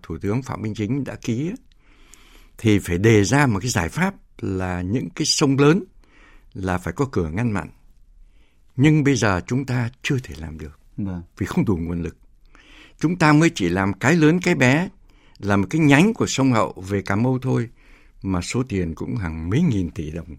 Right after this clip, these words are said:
Speaker 2: Một con số rất lớn, đúng
Speaker 1: Con
Speaker 2: không?
Speaker 1: số rất lớn.
Speaker 2: Khổng lồ.
Speaker 1: Rồi gần đây là Bộ Nông nghiệp cũng biết là vùng Tiền Giang là cái vùng cây ăn trái, vựa cây ăn trái của đồng bằng Cửu Long,
Speaker 2: À.
Speaker 1: thì cũng đã cho nạo vét kênh Tân Thành.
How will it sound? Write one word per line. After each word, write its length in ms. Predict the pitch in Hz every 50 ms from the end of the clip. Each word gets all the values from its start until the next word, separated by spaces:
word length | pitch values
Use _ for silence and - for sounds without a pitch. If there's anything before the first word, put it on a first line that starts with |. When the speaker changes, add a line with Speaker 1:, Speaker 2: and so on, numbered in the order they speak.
| - _ _ _ -
Speaker 2:
Một 60 | 98 90
con 100 | 98 -
số 200 | - 98 92 90
rất 160 | 123 131 117
lớn, 160 | 110 110 101
đúng 80 | 104 107
Speaker 1:
Con 60 | 113
Speaker 2:
không? 100 | 139 131
Speaker 1:
số 180 | 127 - 139
rất 200 | 131 - 160 147
lớn. 220 | 123 117 110 120 175 -
Speaker 2:
Khổng 180 | - 92 85
lồ. 280 | 95 113 110 101 90 82 85 85 80
Speaker 1:
Rồi 180 | 104 123 131 120
gần 200 | 135 131 127 135
đây 280 | 165 170 165 156 151 131
là 320 | 127 117 113 110 107 107
Bộ 260 | 107 117 117 120 90
Nông 220 | 123 147 156 147 139
nghiệp 180 | 127 113 - - -
cũng 220 | - 175 - - 185
biết 360 | 202 233 240 - _ - -
là 100 | 98 101
vùng 360 | 90 87 107 107 90 95 92
Tiền 240 | - 123 117 107 101
Giang 260 | 107 127 135 127 123 - - _ - _ _ - - - - - -
là 200 | - - 95 95
cái 140 | 95 - 131
vùng 240 | 107 113 107 98 92
cây 200 | 92 - 131 123
ăn 140 | 123 127 123
trái, 280 | - 113 101 117 147 143 143 - - - -
vựa 320 | 95 101 107 117 - - 90
cây 140 | - 117 110
ăn 140 | 120 120 117
trái 280 | - 107 95 113 131
của 140 | 131 - -
đồng 140 | 85 87 85
bằng 160 | - 80 85 -
Cửu 120 | - 82
Long, 240 | 92 104 107 107 107 - _ _ - - -
Speaker 2:
À. 60 | 92 76 76 - - -
Speaker 1:
thì 160 | - 110 95 98 90 90 90 87 -
cũng 200 | - 131 - 175
đã 180 | 170 - - 131 131
cho 200 | - 131 131 123
nạo 400 | 120 110 107 110 123 - - 107
vét 340 | 90 - 160 175 - - -
kênh 160 | 120 113 104
Tân 180 | - 110 107
Thành. 240 | 101 98 85 82 76